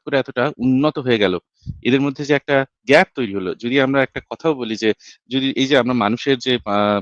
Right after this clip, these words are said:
পাঁচশো পূর্বজন্মের আগ-, মানে পাঁচশো, আহ, প্রজন্ম আগের কথা বলছি, সেও তো, আপনি বলতে পারেন, সেও তো একটা মানুষ ছিল। আহ, তাহলে হঠাৎ করে এরকম এই ইয়ে থেকে এদের মধ্যে একটা মান-, এদের মধ্যে একটা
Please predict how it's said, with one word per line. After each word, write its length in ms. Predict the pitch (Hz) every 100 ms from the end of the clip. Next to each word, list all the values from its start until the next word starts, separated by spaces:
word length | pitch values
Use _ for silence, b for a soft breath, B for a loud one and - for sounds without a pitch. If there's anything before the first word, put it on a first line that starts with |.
| -
পাঁচশো 320 | 117 - 95 -
পূর্বজন্মের 540 | 120 113 117 120 120
আগ-, 240 | - 107 -
মানে 200 | 117 101 - -
পাঁচশো, 380 | 110 - - 123 - B B
আহ, 240 | 110 110 107
প্রজন্ম 400 | - 117 123 117
আগের 260 | 104 110 120
কথা 180 | 110 117
বলছি, 320 | 95 95 127
সেও 200 | - 127
তো, 120 | 131
আপনি 240 | 117 - 123
বলতে 180 | 120 120
পারেন, 140 | 123
সেও 200 | - 117
তো 80 | 120
একটা 160 | -
মানুষ 440 | 117 98 110 - -
ছিল। 180 | 120 85 - B B _ -
আহ, 220 | 101 101
তাহলে 380 | 113 110 120 113
হঠাৎ 240 | 107 131 -
করে 140 | 131
এরকম 180 | 127 127
এই 180 | 127 113
ইয়ে 180 | 110 135
থেকে 280 | 135 127 120
এদের 180 | 143
মধ্যে 240 | 135 131 135
একটা 260 | - 127
মান-, 200 | 117 113 -
এদের 220 | 120 127
মধ্যে 200 | 131 127
একটা 220 | 120 123